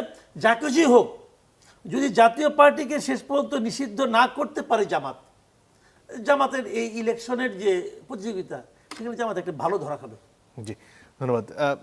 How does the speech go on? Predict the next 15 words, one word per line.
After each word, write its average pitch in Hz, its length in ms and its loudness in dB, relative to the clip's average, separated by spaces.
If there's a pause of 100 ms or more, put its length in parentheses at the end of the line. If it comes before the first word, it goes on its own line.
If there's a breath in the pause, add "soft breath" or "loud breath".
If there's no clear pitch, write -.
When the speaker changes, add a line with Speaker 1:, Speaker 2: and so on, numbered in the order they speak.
(300)
Speaker 2:
ডক্টর 185 240 -4
শাহান্ত, 208 220 -2 (100)
আপনার 208 180 -8
কাছে 180 140 -8 (100)
ফিরে 160 260 0
আসি। 156 140 -6 (580 soft breath)
বিএনপির 202 640 -2
কি 233 80 -2 (120)
জোট 185 180 2 (100)
নিয়ে 202 140 2 (140)
ভাবনা 165 320 -2
আছে 165 200 -8
কিনা, 147 280 -6
বা 139 60 0 (140)
বিএনপি 156 600 -4